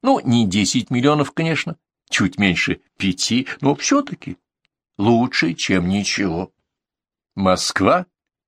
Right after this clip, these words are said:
двенадцатое декабря две тысячи двенадцатого года. Конец книги.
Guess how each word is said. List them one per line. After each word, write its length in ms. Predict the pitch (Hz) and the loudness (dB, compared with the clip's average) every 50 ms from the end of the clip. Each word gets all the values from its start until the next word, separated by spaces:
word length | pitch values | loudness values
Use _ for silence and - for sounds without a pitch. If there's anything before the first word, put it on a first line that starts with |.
| _ _ _ _ _ _ _ _ _ _ _ _ - | _ _ _ _ _ _ _ _ _ _ _ _ -14
двенадцатое 840 | 90 82 95 104 117 113 113 110 98 - - - - - 98 90 85 | -8 -4 0 2 2 2 2 2 2 0 -2 -4 -2 0 2 2 2
декабря 600 | 80 87 - - 90 82 87 101 131 165 165 - _ _ _ _ _ _ _ _ _ _ _ _ _ _ _ _ _ _ _ _ _ _ _ _ _ _ | 0 -2 -2 -2 -2 0 0 2 2 0 0 -4 _ _ _ _ _ _ _ _ _ _ _ _ _ _ _ _ _ _ _ _ _ _ _ _ _ _
две 160 | - 82 90 85 | -4 -4 -2 0
тысячи 300 | - 131 135 - - 110 | 2 2 0 2 0 -2
двенадцатого 600 | 90 85 85 85 90 87 - - - 98 87 80 | -2 0 0 0 0 0 -2 -4 -4 -2 -4 -4
года. 280 | - - - - - - _ _ _ _ _ _ _ _ _ _ _ _ _ _ _ _ _ _ _ _ _ _ _ _ _ _ _ _ _ _ _ _ _ _ _ _ _ _ - | -4 -6 -10 -10 -10 -14 _ _ _ _ _ _ _ _ _ _ _ _ _ _ _ _ _ _ _ _ _ _ _ _ _ _ _ _ _ _ _ _ _ _ _ _ _ _ -2
Конец 540 | 170 185 185 151 139 135 123 - - - - | 2 2 4 4 4 2 2 0 -4 -6 -6
книги. 480 | - 101 95 90 87 82 82 87 90 | -2 0 0 2 2 0 -2 -4 -6